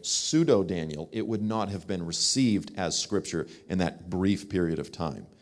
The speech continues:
It had already been equal on par with Isaiah and Jeremiah, et cetera, et cetera.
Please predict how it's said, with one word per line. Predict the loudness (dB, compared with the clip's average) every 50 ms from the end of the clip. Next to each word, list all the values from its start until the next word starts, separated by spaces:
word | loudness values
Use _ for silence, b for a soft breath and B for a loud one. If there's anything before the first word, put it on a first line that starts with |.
| b b
It | b 0 0
had | 0 0
already | 0 2 4 6 6 8 6 6 4 4 2
been | 0 -2 -2 -4 -4 0
equal | 2 2 2 2 2 0 2 2
on | 2 0 -2 -2 -4
par | 0 2 4 4 6 4
with | 4 2 0
Isaiah | 0 -2 -2 -2 -2 0 0 2 2 2 0 0 -2
and | -4 -4
Jeremiah, | -4 -2 -2 -2 -2 -2 -2 -2 -2 -4
et | -4 -2
cetera, | -2 -2 -2 -2 -4 -4
et | -2
cetera. | 0 0 0 0 -2 -6